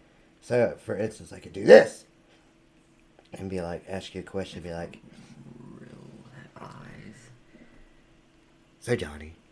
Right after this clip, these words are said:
Speaker 2: Yes.
Speaker 1: How's the podcast going today?"
Speaker 2: Podcast is going as well as I let it go.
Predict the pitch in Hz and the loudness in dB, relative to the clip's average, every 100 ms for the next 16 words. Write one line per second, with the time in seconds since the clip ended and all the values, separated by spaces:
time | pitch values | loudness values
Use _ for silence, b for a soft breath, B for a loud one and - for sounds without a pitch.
0 | - - - - - - 85 82 - 82 | -16 -16 -16 -18 -20 -20 -14 -14 -14 -12
1 | 82 - 80 - 78 80 80 82 80 - | -12 -12 -14 -14 -16 -14 -14 -14 -16 -20
2 | B B - - 120 147 170 185 180 120 | B B -20 -20 -12 -12 -10 -12 -14 -16
3 | 143 170 156 117 135 151 143 131 139 127 | -12 -10 -10 -12 -12 -12 -12 -12 -12 -10
4 | 131 113 - - | -10 -12 -16 -18